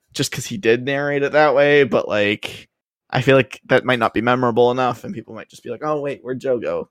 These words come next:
Um, uh, so <laughs> another person who we have here, uh, basically making no impact on this episode, uh, is our girl Julia, unfortunately. Uh, I mean, we called it, but,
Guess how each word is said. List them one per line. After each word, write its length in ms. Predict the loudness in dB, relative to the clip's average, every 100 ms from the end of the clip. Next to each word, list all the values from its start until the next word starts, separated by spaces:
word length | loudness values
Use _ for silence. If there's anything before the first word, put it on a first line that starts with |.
| _ -16
Um, 360 | -14 -14 -18 _ _ _ _ _ 0
uh, 260 | 4 4 2
so 420 | 0 4 4 4
<laughs> 960 | -4 -14 -20 -20 -20 -20 -20 -18 -6
another 300 | 0 2 2 4
person 400 | 2 2 -6 -8 _ _ -2
who 180 | 2 4
we 120 | 6
have 260 | 8 6
here, 520 | 6 4 4 4 2 2
uh, 220 | 4 4
basically 380 | 2 0 0 0
making 340 | 0 -2 0
no 160 | 2 2
impact 380 | 0 0 -2 -4
on 180 | -8 -6
this 160 | -8 -8
episode, 520 | -8 -8 -10 -10 -10 _ _ _ _ _ 0
uh, 360 | 4 6 4 0 0
is 200 | 0 4
our 120 | 2
girl 280 | 2 0 0
Julia, 520 | 0 -2 0 0 0 0
unfortunately. 1120 | -2 -4 -4 0 0 0 -2 0 0 -2 -4 _ _ _ _ -2
Uh, 180 | 0 2
I 80 | 0
mean, 180 | 0
we 100 | -2
called 360 | 0 2 2 2
it, 120 | -2 -4
but, 340 | -2 0 0